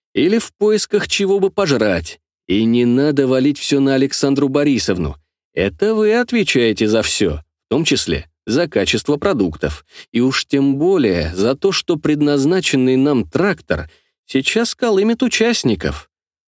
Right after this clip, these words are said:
Вам же процент отстегнули. Да не жмитесь, Артем Константинович,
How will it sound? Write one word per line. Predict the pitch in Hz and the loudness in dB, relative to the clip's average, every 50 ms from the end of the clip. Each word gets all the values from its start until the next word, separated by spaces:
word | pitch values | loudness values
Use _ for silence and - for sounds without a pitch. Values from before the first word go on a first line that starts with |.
| _ 92 | _ -2
Вам | 98 95 92 95 90 | 0 0 0 0 0
же | 92 92 87 | 0 0 -2
процент | 78 - 117 120 117 - - 98 92 90 85 | -2 -2 -2 -2 -2 -2 -2 -2 0 0 -2
отстегнули. | 90 95 - - - 165 165 196 214 226 202 - - - - _ _ _ _ _ _ - | -2 -4 -4 -4 -4 -2 0 0 0 0 0 -2 -2 -6 -10 _ _ _ _ _ _ -10
Да | 101 101 113 123 | -4 -2 0 0
не | 127 131 139 | 2 2 2
жмитесь, | 139 131 135 143 147 143 117 92 85 90 - - | 2 2 2 2 2 2 0 0 -2 -4 -2 -2
Артем | 165 175 - - 127 107 95 | -2 -2 0 0 0 0 0
Константинович, | - - 107 - - 123 117 110 - - 110 101 92 80 78 - - - | 0 -2 -4 -2 0 0 0 0 0 0 0 0 0 0 -2 -4 -6 -8